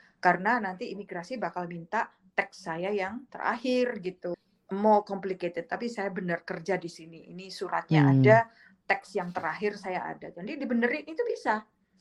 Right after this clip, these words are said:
Speaker 2: Hmm,
Speaker 1: Dibenerin
Speaker 2: oke.
Speaker 1: bisa. Atau contohnya gini, ada orang yang pada waktu mengajukan itu somehow lupa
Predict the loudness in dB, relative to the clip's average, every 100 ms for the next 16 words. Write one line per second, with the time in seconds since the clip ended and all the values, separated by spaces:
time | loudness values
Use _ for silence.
0 | _ _ _ 4 8 10 10 8 8 10
1 | 12 12 8 -4 -8 -8 _ -8 -2 0
2 | 0 -2 -4 -4 -4 -4 -8 -12 -16 _
3 | -12 -4 -2 -2 0 -2 -4 -4 -4 -2
4 | -2 -4 -6 -6 -6 -6 -8 -6 -2 -2
5 | -2 -2 2 2 _ _ _ _ _ -20
6 | -16 -6 -4 -4 -4 0 2 2 -4 _
7 | -2 2 2 -2 _ 4 6 2 -8